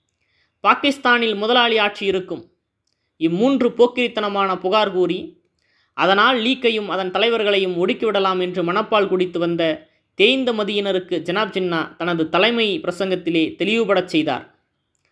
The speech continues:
ஆனால் பாவம், அவர்கள் நெளிகிறார்கள் அந்த சவுக்கடிப்பட்டதும். "இந்துக்களே வாருங்கள்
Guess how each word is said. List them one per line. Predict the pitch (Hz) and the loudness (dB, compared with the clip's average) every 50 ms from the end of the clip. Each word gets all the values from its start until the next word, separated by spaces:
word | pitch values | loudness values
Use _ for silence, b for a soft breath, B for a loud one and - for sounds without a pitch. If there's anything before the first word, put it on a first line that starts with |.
| _ _ _ _ | _ _ _ _
ஆனால் | - 165 170 180 175 165 156 151 | -2 0 2 4 4 4 2 0
பாவம், | - 175 180 208 220 220 202 190 | 2 4 4 4 4 2 0 -2
அவர்கள் | 180 175 170 170 160 160 147 139 - - _ - | -2 0 0 0 0 0 -2 -4 -8 -14 _ -4
நெளிகிறார்கள் | 156 185 220 240 220 220 202 185 170 165 160 156 | -2 0 0 2 2 2 2 2 2 2 0 0
அந்த | 151 151 143 143 139 - | -2 -2 -4 -4 -4 -2
சவுக்கடிப்பட்டதும். | 175 190 196 202 180 170 156 143 135 - 127 - - - _ _ _ _ _ _ _ _ _ _ _ _ _ _ _ _ _ _ _ _ _ _ _ _ - | -2 -2 -2 -2 0 0 0 -2 -4 -10 -10 -16 -16 -16 _ _ _ _ _ _ _ _ _ _ _ _ _ _ _ _ _ _ _ _ _ _ _ _ -2
"இந்துக்களே | 175 220 247 254 311 311 - 247 240 220 208 | 2 4 4 4 4 4 4 4 4 4 4
வாருங்கள் | 185 196 202 208 214 208 190 180 156 127 - - _ | 4 4 4 2 2 0 -2 -2 -2 -4 -6 -12 _